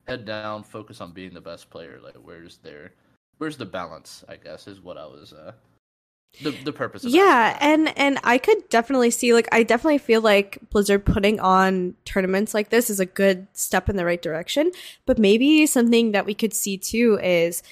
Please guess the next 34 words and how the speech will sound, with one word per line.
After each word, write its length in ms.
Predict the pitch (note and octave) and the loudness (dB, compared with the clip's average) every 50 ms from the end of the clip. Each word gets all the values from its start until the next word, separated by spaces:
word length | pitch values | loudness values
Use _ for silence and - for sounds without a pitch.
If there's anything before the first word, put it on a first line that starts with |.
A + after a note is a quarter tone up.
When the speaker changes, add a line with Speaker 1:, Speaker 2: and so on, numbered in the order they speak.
| - - _ _ _ _ _ _ | -20 -20 _ _ _ _ _ _
Speaker 2:
instead 440 | - A3+ A3 G#3+ - - - G3 G3+ | -4 -2 -2 -2 -2 0 0 2 4
of, 520 | G3 G3 G3+ G3+ G3 G3 F#3+ F#3+ F#3+ - - | 4 4 4 6 6 6 4 2 0 -6 -10
you 160 | - G3+ G3+ | -6 -2 0
know, 220 | G3 F3+ F3 F3 | 2 2 2 0
these 260 | F3 F3 G3 F#3+ F#3+ - | 0 0 0 0 0 2
content 400 | - G#3+ G3+ G3+ G3+ F#3 F#3+ - | 0 0 2 2 2 0 -2 -4
creators 560 | - - F#3+ F#3+ F#3+ F#3 F#3 F#3 F#3 - - | -4 -2 -2 0 2 2 2 2 0 -2 -4
drafting, 920 | - - G3+ F3 F3+ F#3 - _ - G3+ F#3+ F#3 F#3 F3+ F3+ F3 - - - | -2 0 2 2 2 0 -2 _ -4 -2 -2 -2 -2 -4 -6 -8 -10 -10 -8
you 100 | - G3+ | -6 -4
know, 140 | F3+ E3 D#3+ | -4 -4 -2
pro 320 | - - - - A#3 D4+ | -2 0 2 4 4 4
players, 420 | - - A3+ G3+ G3 F#3+ F#3 G3 - | 4 4 2 2 4 2 2 0 -2
it 80 | A3+ | -4
could 120 | - - - | -6 -4 -2
be, 160 | A3+ G3+ - | -2 0 2
"Oh, 200 | - A3 G3+ F#3+ | 2 4 4 4
well, 300 | F#3 F#3 F#3+ F#3+ F#3 F#3 | 2 2 2 2 2 2
let's 260 | F#3+ A#3 C4 - - | 2 2 0 0 -2
draft 460 | - - A3 G#3 G#3 G#3 - - - | 0 2 2 2 2 0 -4 -8 -6
players 400 | - - G#3+ G3+ G3+ G3 G3 G3 | -2 0 2 2 2 2 2 -2
from 640 | - - - F#3+ F#3 F3+ F3+ F3 F3 F3 F3 F3+ - _ - | -4 -2 0 0 2 2 0 -2 -4 -8 -10 -12 -12 _ -6
tier 220 | - - G3 F#3+ | -2 0 0 0
two 520 | F#3+ - - - F#3+ F3+ F3 E3+ E3 - - - | 0 -2 -4 -2 0 0 0 0 -2 -4 -6 -8
and, 500 | - F3+ E3 D#3+ D#3+ D#3 D3+ D3+ - - | -8 -6 -6 -8 -10 -12 -16 -20 -20 -18
you 100 | - F3+ | -14 -12
know, 80 | E3+ - - | -12 -10 -10
under, 320 | - E3 E3 D3+ C3+ C3+ G#2+ | -10 -10 -8 -6 -4 -2 -2
or 100 | F3 F#3+ | -2 0
maybe, 260 | F#3+ F#3 F3 F3+ F3+ | 0 -2 -4 -4 -4
like, 220 | F3 E3+ E3+ _ | -6 -6 -8 _
tier 200 | - - - F3 | -10 -8 -8 -8
three 240 | - - F3+ E3+ D#3 | -8 -6 -8 -6 -6
and 80 | D3+ D3 | -8 -10
under 440 | C#3 D#3+ D#3 E3 D#3+ C#3+ D#3 - | -12 -14 -12 -10 -10 -10 -10 -10